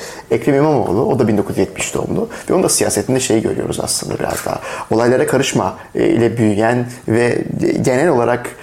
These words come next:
e, çok da toplumun hassas noktalarına dokunmayacak, temas etmeyecek bir siyaset anlayışı görüyoruz.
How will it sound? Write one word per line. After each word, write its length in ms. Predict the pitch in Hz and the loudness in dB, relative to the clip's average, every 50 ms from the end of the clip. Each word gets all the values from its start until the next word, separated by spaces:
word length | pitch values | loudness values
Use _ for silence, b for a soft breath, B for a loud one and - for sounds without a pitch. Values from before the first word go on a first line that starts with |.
| B B B - - | B B B -8 -8
e, 60 | - | -8
çok 380 | - - - - - - - - | -6 -2 -2 -2 -2 0 0 2
da 280 | 123 123 131 - - - - - | 2 2 2 0 -2 -8 -12 -6
toplumun 380 | - 135 113 - 139 135 151 139 | -4 -4 -2 0 0 2 2 0
hassas 440 | 127 - 131 - - 196 180 180 - | 0 -2 -2 -2 0 -2 -2 0 -2
noktalarına 520 | 123 120 123 - 113 110 113 127 143 139 | -2 -2 0 0 2 4 4 4 2 2
dokunmayacak, 580 | 123 113 - - 135 127 110 - - 95 - - | 2 0 2 2 2 2 2 2 0 -2 -2 -2
temas 300 | - 107 110 117 117 - | -2 0 0 0 0 -2
etmeyecek 380 | 117 - 107 98 143 143 - | -2 -2 -2 0 0 -2 -2
bir 60 | - 120 | -2 -4
siyaset 600 | - - 120 113 113 113 - 120 117 - - - B B B B B B | 0 2 2 2 2 2 0 -2 -2 -4 -12 -14 B B B B B B
anlayışı 480 | - 117 107 98 101 104 104 233 107 | 0 0 2 2 0 0 0 0 0
görüyoruz. 400 | 110 101 95 95 110 147 - - | 2 2 2 2 2 0 0 -4